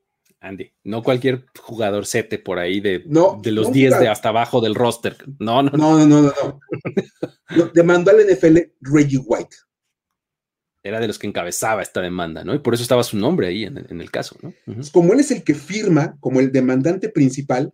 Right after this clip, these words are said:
Speaker 2: pues era
Speaker 1: Ujú.
Speaker 2: White versus the N F L. Había más jugadores metidos en la demanda, pero
Speaker 1: Ujú.
Speaker 2: él es el que firma y el que pone la demanda.
Speaker 1: Ujú.
Speaker 2: Entonces,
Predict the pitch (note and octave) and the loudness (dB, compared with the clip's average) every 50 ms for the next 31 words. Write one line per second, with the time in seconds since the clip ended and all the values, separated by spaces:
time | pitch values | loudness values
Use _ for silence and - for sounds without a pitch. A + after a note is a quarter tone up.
0 | _ _ - - D3 C#3+ D3+ - G#2+ B2+ C3+ C#3+ D3 E3 C#3+ B2 A#2+ - - A#2+ | _ _ -8 -4 -4 -4 -4 -2 0 0 2 2 0 0 -4 -4 -4 -4 -8 -8
1 | - B2+ B2+ B2+ C#3+ C#3 D3 A#3+ - A#2+ B2+ D3+ E3+ G3+ A3 G#3 F3+ D#3 D3 D3 | -6 -4 -4 -2 -2 -2 -2 -4 -4 0 0 0 0 0 -2 -2 0 0 2 2
2 | D#3 E3+ D#3+ D3+ C3+ C3+ C3+ C#3+ D3+ C#3+ C#3 C3 B2 A2 G#2 A#2 A#2+ C3 B2+ B2 | 2 0 0 -2 -4 -2 0 0 0 -2 -4 -8 -10 -8 -6 -4 -2 -2 -2 -2
3 | C#3 E3+ - - _ _ _ _ _ _ - B2+ B2 B2 C3 C#3 C#3+ C#3 C3+ - | -2 -4 -6 -10 _ _ _ _ _ _ -8 -4 0 0 2 2 2 0 -2 -4
4 | - - G#2+ - - C#3+ C3+ C3 A2+ A2+ G#2+ - - C#3+ - B2 B2+ B2 A#2 A#2 | -6 -10 -10 -6 -4 -4 -2 -2 -4 -6 -8 -8 -12 -8 -6 -4 -2 -2 -2 -2
5 | G#2+ A2+ A#2 B2+ C3+ B2+ A#2+ A2 - _ _ _ _ _ _ _ _ _ _ _ | -2 0 0 2 2 0 0 -4 -8 _ _ _ _ _ _ _ _ _ _ _
6 | - B2+ A#2 A#2+ A#2+ B2+ B2+ _ _ _ _ _ _ _ _ _ _ _ - F3 | -12 -12 -10 -10 -12 -12 -14 _ _ _ _ _ _ _ _ _ _ _ -12 -10
7 | F3+ - G#3+ G#3+ G3+ G3 A3 A3 - - _ _ | -4 -2 -2 -2 -2 -2 -4 -6 -6 -10 _ _